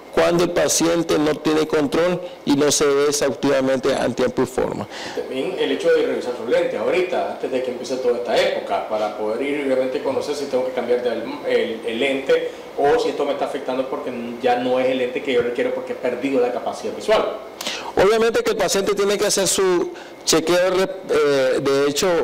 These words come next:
Speaker 1: un chequeo exhaustivo si el ma-, el paciente manifiesta problemas refractivos, es ahí donde él tiene que utilizar un lente adecuado. Hay lentes fotocromáticos que cuando le da la luz del sol oscurecen, que habíamos mencionado anteriormente, el Transition,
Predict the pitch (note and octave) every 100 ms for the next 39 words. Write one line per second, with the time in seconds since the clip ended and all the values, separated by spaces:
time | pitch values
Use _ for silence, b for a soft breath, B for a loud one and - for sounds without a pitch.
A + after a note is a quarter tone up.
0 | C#3+ E3 E3+ E3 E3+ E3+ F3+ F3+ - B
1 | B - D3 C#3+ F3 E3+ F3 F#3+ F#3 E3
2 | C#3+ C#3 C3+ C3 C3 B2+ C3+ D#3 D#3+ E3
3 | E3+ F3 D3 C3 A#2+ C3 D3+ E3 F#3+ F#3+
4 | F#3+ G3 G#3+ - B B B B F3 F#3+
5 | G#3 F#3+ A#3 A3+ F#3+ C#3+ - F3 F#3+ G3+
6 | E3+ D#3 D3 D3 D#3+ D#3+ D#3+ D#3+ D3+ C#3
7 | - - - A#2 B B B C3+ C#3+ C#3+
8 | D#3+ D#3+ E3 E3 E3 E3+ E3+ F3+ E3 D3+
9 | C#3 C3 C3 B2+ C3+ C#3 D3 D3 C#3+ D#3
10 | D3+ D3 E3+ E3 E3 D#3+ D#3+ D3+ B2+ B2
11 | C3+ C#3+ C#3+ D3 D3 C#3+ C#3+ D3+ D#3 D3
12 | C#3+ D3+ D#3+ - C#3 B2 D#3 D3+ E3+